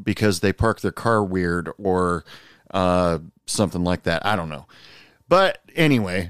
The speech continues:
enough about that. Um, you know, also another thing that I keep seeing coming up on TikTok now, uh, you've all heard about this liquor called Malort's. Uh, first time I heard about it is when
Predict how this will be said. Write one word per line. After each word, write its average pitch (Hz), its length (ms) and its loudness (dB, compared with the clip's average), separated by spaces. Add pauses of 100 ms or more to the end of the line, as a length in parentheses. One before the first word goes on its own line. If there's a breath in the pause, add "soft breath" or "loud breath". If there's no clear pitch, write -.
enough 127 240 4
about 98 300 2
that. 107 300 2 (220)
Um, 120 480 0 (880 soft breath)
you 180 80 2
know, - 320 4
also 175 360 2
another 180 220 0
thing 180 260 2
that 135 140 4
I 123 120 4
keep 147 280 -6
seeing 143 320 0
coming 127 240 0
up 131 140 0
on 107 140 2
TikTok 110 580 0
now, 110 400 2 (480 loud breath)
uh, 131 340 4
you've 214 220 2
all 208 180 4
heard 156 260 0
about 117 380 0
this 110 220 -2
liquor 107 640 0
called 107 320 2
Malort's. 92 640 0 (460 soft breath)
Uh, 110 480 2 (120)
first 208 220 2
time 175 160 2
I 143 160 4
heard 120 180 0
about 110 300 2
it 110 120 0
is 95 260 0
when 107 420 2